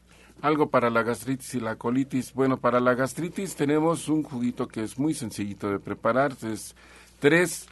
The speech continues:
zanahorias, el jugo de tres zanahorias con una papa en el extractor,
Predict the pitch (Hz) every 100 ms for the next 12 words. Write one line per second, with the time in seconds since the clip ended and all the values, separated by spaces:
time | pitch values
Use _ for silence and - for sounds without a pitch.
0 | - - 113 113 117 131 143 165 160 107
1 | 98 120 127 123 - 123 127 127 113 113
2 | 120 127 120 110 113 113 110 120 120 -
3 | 160 - - 101 98 95 95 92 92 92
4 | - 104 - 147